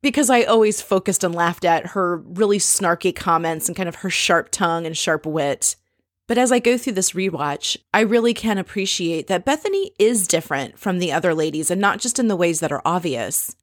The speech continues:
Bethany just isn't going along with kind of that mean girl society bullshit and bullying Alex for not being a part of it and kind of being pretentious and pretending to be.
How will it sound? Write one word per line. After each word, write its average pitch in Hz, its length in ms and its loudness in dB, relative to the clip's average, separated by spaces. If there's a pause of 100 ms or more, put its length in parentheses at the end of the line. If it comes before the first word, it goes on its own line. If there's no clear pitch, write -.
Bethany 269 340 2
just 277 200 0
isn't 240 220 2
going 226 300 2
along 180 320 2
with 165 180 -4
kind 185 180 -4
of 165 80 -4
that 175 180 -2
mean 208 360 0
girl 190 480 2
society 170 800 0
bullshit 160 720 -2
and 175 180 -2
bullying 180 600 2
Alex 160 500 0
for 156 300 -2
not 170 300 2
being 175 180 0
a 160 60 0
part 165 280 0
of 151 80 -4
it 156 240 0
and 165 160 -10
kind 185 180 -6
of 156 60 -6
being 160 220 -8
pretentious 160 480 -6
and 147 100 -10
pretending 190 460 -2
to 147 80 -4
be. 139 340 -8